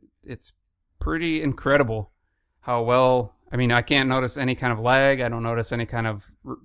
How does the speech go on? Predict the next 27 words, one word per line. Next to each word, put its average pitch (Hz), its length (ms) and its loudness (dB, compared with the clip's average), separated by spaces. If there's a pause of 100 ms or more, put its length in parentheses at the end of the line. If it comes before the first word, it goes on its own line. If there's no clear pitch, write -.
(120)
restrictions 135 720 -4
of 117 100 -4
any 120 140 0
kind. 123 400 -2
In 107 100 -8
fact, 120 420 -2 (600)
you 139 120 -4
can 127 140 -4
play 143 240 4
against 139 460 0 (420)
P 147 160 0
C 151 180 -4
players 127 480 0
or 113 200 0
against 117 320 -2
Xbox 131 500 -2
players 117 340 -2
from 123 220 -2
your 117 120 -2
phone 127 300 -2
if 110 120 -6
you 107 300 -4 (240)
so 120 140 -6
choose 127 340 -6
to - 100 -12
do 127 160 -6
so. - 300 -12